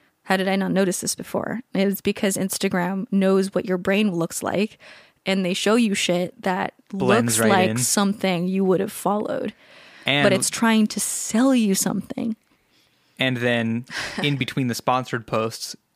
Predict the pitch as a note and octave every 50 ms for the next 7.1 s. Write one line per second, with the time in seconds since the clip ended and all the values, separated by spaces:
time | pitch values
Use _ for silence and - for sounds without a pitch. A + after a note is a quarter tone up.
0 | - - - B2+ A#2 - - - A#2+ A2 A2 - - - - - E3+ - A#2 -
1 | - B2 - - - B2+ - - A2 A2 A#2 B2 A#2+ B2 - - - D3 D3 D#3
2 | D3+ B2 A#2 A#2 C3 B2+ A#2+ _ _ _ - G#3 F#3+ G3+ F#3 F#3 G3 G#3 - -
3 | C3 A#2+ A2+ A2+ G#2+ A2 A2+ A#2+ A#2+ A#2 - - - C3 B2 A2+ - B2 A#2 A#2
4 | A2 A2 A2 - - A2+ - A#2+ A2 A2 - - C3 C3 B2+ A#2 _ _ _ _
5 | _ _ _ - - - A#2 - - - - B2+ A2+ C#3 C3+ - - A#2 A2+ -
6 | A#2 A#2 B2 - - A#2+ - - - - _ _ _ _ _ - A3+ C4+ B3+ G3
7 | - G#3